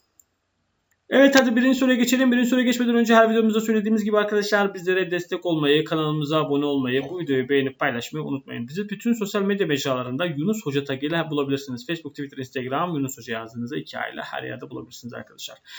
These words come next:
Evet, hadi birinci soruya bakalım. Birinci soru neymiş? Birinci soru diyor ki on altıdan altı çıkardık, çarpı dört yaptık, artı dokuz yaptık. Bak burada. İlk önce parantez şey yapılır mı? Yapılır. On altıdan altı çıktı, on.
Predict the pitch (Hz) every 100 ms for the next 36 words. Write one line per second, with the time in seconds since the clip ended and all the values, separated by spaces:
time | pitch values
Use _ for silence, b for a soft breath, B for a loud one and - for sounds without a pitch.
0 | B - 262 254 233 202 202 180 175 180
1 | 151 127 131 196 190 - 147 185 139 -
2 | - - b b b b - 277 320 311
3 | - 320 269 349 - 165 160 - 240 311
4 | 311 262 240 220 214 214 214 214 254 -
5 | 208 160 139 - 220 190 - 139 - 170
6 | 226 240 202 170 - - 240 - 165 143
7 | 208 156 131 127 - 143 262 262 311 180
8 | 123 - B B B B B 294 302 294
9 | 294 277 269 269 285 - 277 269 269 190
10 | 135 185 214 135 135 220 262 226 220 240
11 | 226 226 226 - 240 233 190 147 -